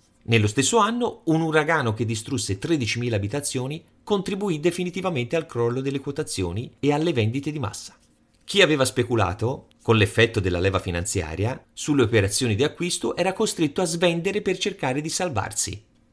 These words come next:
Ci riuscirono in pochi. Le bolle immobiliari hanno sempre decretato un forte rialzo dei mercati finanziari. La crisi del mercato immobiliare in Florida è stato l'inizio di quella che poi si è trasformata nella più grande crisi della storia che colpì tutto il mondo,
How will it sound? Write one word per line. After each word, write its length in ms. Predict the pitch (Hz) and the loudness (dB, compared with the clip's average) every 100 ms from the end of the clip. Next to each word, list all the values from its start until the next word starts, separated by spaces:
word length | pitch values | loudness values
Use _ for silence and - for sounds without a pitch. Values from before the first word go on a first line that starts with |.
| _ | _
Ci 180 | - 117 | -4 0
riuscirono 540 | 123 123 - 117 151 | 2 2 2 0 -2
in 80 | 156 | -4
pochi. 280 | 107 85 - _ _ _ _ - | -6 -6 -12 _ _ _ _ -20
Le 180 | - 131 | 2 4
bolle 240 | 165 233 180 | 6 6 6
immobiliari 760 | 156 139 127 101 98 117 - | 6 4 2 2 0 -2 -4
hanno 200 | - 160 | -6 -4
sempre 320 | 165 196 180 175 | -2 -2 0 0
decretato 580 | 175 175 170 175 104 | 0 0 0 0 0
un 80 | 95 | -4
forte 360 | - 101 - 98 | -2 -2 0 -2
rialzo 420 | 95 101 92 - | 0 -2 -4 -6
dei 120 | 90 | -4
mercati 400 | 90 - 87 85 | -4 -6 -6 -6
finanziari. 680 | 85 80 78 - 98 104 107 _ _ _ - | -8 -8 -8 -10 -12 -14 -18 _ _ _ 0
La 120 | 107 | 0
crisi 340 | 139 151 110 | 4 2 4
del 120 | 101 98 | 0 0
mercato 360 | 95 110 101 | 0 0 -2
immobiliare 420 | 90 87 92 101 | -4 -4 -2 -2
in 80 | 139 | -2
Florida 480 | 139 151 156 175 185 | -2 0 0 -4 -6
è 80 | - | -6
stato 320 | - 139 107 | -4 -4 -2
l'inizio 560 | 113 147 190 - - 208 | -2 0 -2 -2 -4 -4
di 80 | |
quella 240 | 151 151 139 | -4 -2 -2
che 140 | 143 | -4
poi 200 | 135 160 | 0 0
si 120 | 113 | 0
è 40 | 107 | -2
trasformata 880 | 123 - - 143 147 135 135 160 - _ | -4 -6 -4 -2 -2 -4 -6 -10 -10 _
nella 220 | 113 123 | -2 0
più 160 | 127 110 | 0 -4
grande 460 | 123 156 117 101 | 0 0 0 -2
crisi 600 | - 143 143 139 175 - _ | -4 -4 -2 -2 -4 -6 _
della 300 | 113 127 139 | -4 -2 -2
storia 460 | - 104 101 131 | -2 -2 0 -2
che 160 | - 123 | -4 -2
colpì 400 | 165 160 113 113 | -2 -2 -4 -4
tutto 200 | 156 175 | -6 -4
il 80 | 143 | -4
mondo, 380 | 85 - - | -6 -10 -16